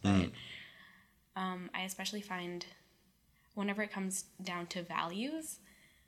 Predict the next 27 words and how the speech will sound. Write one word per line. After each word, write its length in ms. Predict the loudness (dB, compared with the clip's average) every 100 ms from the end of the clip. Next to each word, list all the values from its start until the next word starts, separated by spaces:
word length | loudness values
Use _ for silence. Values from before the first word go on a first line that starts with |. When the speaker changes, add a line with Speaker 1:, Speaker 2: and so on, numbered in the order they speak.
| -20 -20 _ -20 -20 _ _ _ _ _ _ _ _ _ _ -2
Speaker 1:
that's 200 | 2 6 6
always 160 | 6
where 80 | 4
people 240 | 4 2
get 140 | 2 4
the 60 |
most 240 | 4 4 2 4
angry, 480 | 4 4 4 4
but 200 | 4 4
it's 120 | 4 6
also 260 | 4 4
where 160 | 4 4
they'll 160 | 2 2
have, 220 | 0 2
like, 260 | 0 -2 -8 -20 -20 -20 -20 _ -20 -20 _ -20 _ _ -2
the 80 | 4
most 200 | 4 4
opposing 640 | -2 -6 -2 0 2 2 2
views 540 | 2 4 4 2 0 -6 -12 -4
that 100 | 2
are, 160 | 4 4
like, 220 | 2 -4
so 360 | -6 -4 -4 -2
parallel 580 | -2 2 4 6 6
to 160 | 6 2
each 140 | 2
other. 320 | 2 4 2